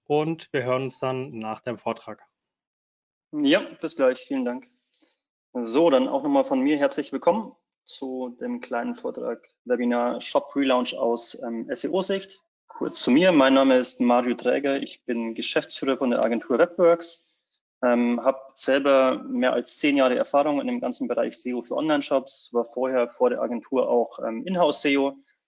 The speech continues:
Speaker 2: innerhalb eines Unternehmens der Otto-Gruppe und, ähm, genau, habe jetzt in den letzten zehn Jahren sehr, sehr viele Kunden eben betreut im seo, äh, sehr, sehr viele Relaunches mitgemacht und, ähm, dementsprechend auch hier dieser Vortrag,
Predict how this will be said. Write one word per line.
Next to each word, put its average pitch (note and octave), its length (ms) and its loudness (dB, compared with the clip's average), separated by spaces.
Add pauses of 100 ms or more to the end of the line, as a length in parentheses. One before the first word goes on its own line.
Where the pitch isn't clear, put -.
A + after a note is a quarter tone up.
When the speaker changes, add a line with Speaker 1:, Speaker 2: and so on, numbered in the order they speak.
(140)
Speaker 2:
innerhalb A#2+ 460 0
eines - 200 -8
Unternehmens A#2 540 -4
der A2+ 260 2
Otto-Gruppe D3 720 0 (720)
und, A#2+ 520 2
ähm, A2+ 360 2
genau, C3+ 240 4
habe C3 160 2
jetzt - 100 -8
in C3+ 60 4
den B2 100 4
letzten - 300 2
zehn B2+ 260 0
Jahren B2 480 2
sehr, C3 160 2
sehr C3 140 4
viele C3+ 240 -4
Kunden D3 320 0
eben B2 240 -6
betreut C#3 340 -6
im C3 140 -4
seo, C3+ 460 -6
äh, A#2 300 -8
sehr, A#2 200 -4
sehr A#2+ 140 -4
viele A#2+ 200 -6
Relaunches B2+ 560 -4
mitgemacht A#2+ 500 -6 (640)
und, A2 540 -6
ähm, G#2+ 500 -4
dementsprechend G#2 560 -8
auch - 140 -12 (140)
hier - 240 -4
dieser A2 220 -8
Vortrag, A#2 600 0